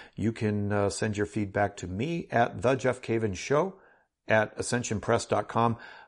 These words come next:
I read 'em all. I get 'em all. And, uh, I really, really appreciate that. We're talking about God's secret weapon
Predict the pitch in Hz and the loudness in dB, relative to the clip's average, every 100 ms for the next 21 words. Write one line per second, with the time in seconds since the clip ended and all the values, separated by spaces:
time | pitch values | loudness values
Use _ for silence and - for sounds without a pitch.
0 | - 107 131 139 147 165 180 - - 101 | 0 6 8 8 8 6 4 -8 -10 2
1 | 131 143 147 165 151 - 113 110 110 104 | 4 6 4 2 -4 -6 -2 0 0 2
2 | 110 107 95 - - _ 104 101 110 113 | 4 4 2 -6 -20 _ 0 4 4 4
3 | 113 98 107 104 104 - - 107 - 110 | 2 2 4 4 2 -4 -2 0 2 0
4 | 95 113 101 - - - 151 - 226 254 | 4 4 4 -4 -8 6 6 8 4 6
5 | 196 170 143 113 156 151 - 165 165 143 | 8 10 10 8 6 6 4 2 6 6
6 | 120 127 156 - 76 | 8 6 6 2 0